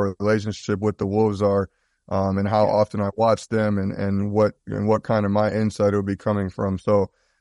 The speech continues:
Speaker 1: um, I pretty much watch the most Wolves games, uh, throughout the year here. I obviously have you,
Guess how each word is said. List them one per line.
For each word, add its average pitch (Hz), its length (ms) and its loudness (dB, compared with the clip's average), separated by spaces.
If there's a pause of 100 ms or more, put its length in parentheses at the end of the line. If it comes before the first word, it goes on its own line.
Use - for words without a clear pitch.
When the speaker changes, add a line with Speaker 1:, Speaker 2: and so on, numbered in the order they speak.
Speaker 1:
um, 92 580 -2 (400)
I 110 840 0 (260)
pretty 147 220 2
much 135 300 0
watch 127 380 0
the 117 80 -6
most 113 540 0
Wolves 127 340 2
games, 123 600 -2
uh, 104 360 2
throughout 117 360 2
the 113 60 -6
year 123 260 0
here. 123 240 2
I 104 100 0
obviously 110 560 -2
have 107 240 2
you, 113 320 0